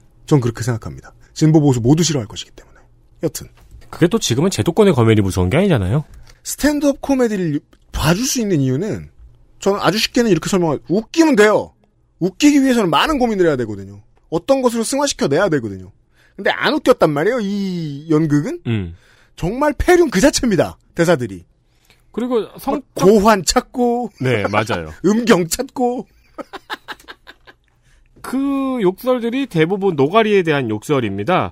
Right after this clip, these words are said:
Speaker 1: 네.
Speaker 2: 그러니까 스토리를 들으면은 여기서 욕을 먹는 사람은 노가리 하나밖에 없잖아요.
Speaker 1: 맞아요.
Speaker 2: 계속해서.
Speaker 1: 음.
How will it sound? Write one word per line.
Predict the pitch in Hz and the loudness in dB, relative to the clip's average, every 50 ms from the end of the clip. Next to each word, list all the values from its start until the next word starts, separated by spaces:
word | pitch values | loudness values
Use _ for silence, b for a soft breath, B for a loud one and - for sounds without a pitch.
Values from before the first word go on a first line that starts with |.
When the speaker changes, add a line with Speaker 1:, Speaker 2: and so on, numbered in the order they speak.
| - | -8
Speaker 1:
네. | - 127 120 113 | -8 -8 -4 -4
Speaker 2:
그러니까 | 208 185 - | -4 -4 -4
스토리를 | - - 302 311 330 311 320 285 | -6 -4 0 0 2 2 2 2
들으면은 | - 156 160 196 214 214 214 214 208 208 208 202 196 196 196 202 233 240 240 226 220 190 | 2 2 2 2 4 4 2 2 2 2 0 2 2 0 0 0 0 -2 -2 -4 -4 -2
여기서 | 139 135 175 185 185 | -2 0 0 0 0
욕을 | 143 131 170 226 254 | 2 2 2 2 0
먹는 | 254 247 240 233 208 | 0 0 0 0 0
사람은 | 214 208 208 190 | 0 -2 0 -2
노가리 | 143 127 139 147 151 | 0 0 0 0 0
하나밖에 | 185 208 190 190 - 120 | 0 -2 -2 -2 -4 -4
없잖아요. | 101 - 110 95 92 101 135 143 | -4 -2 -4 -2 -2 -2 -2 0
Speaker 1:
맞아요. | 117 165 156 156 120 - | 0 0 0 0 -2 -2
Speaker 2:
계속해서. | 123 117 123 - - 101 85 98 85 82 - _ - | -4 -4 -4 -4 -8 -8 -8 -8 -10 -10 -14 _ -20
Speaker 1:
음. | 117 113 | -18 -18